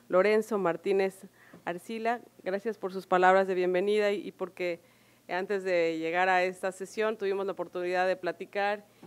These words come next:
y, eh, sobre todo, estoy muy contenta por el entusiasmo que usted tiene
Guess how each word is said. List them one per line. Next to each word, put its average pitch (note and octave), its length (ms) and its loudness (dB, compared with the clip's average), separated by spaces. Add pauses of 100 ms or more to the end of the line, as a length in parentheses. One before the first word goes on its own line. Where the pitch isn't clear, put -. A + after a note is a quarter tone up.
(200)
y, G3 400 -10 (140)
eh, F3 220 -6
sobre F#3 280 -4
todo, G3 260 -2
estoy G3 300 -4
muy G#3+ 280 -2
contenta G#3 540 -2
por G3 140 -2
el F#3+ 60 0
entusiasmo F#3 520 -2
que - 60 -18
usted F#3+ 200 -2
tiene F#3+ 440 2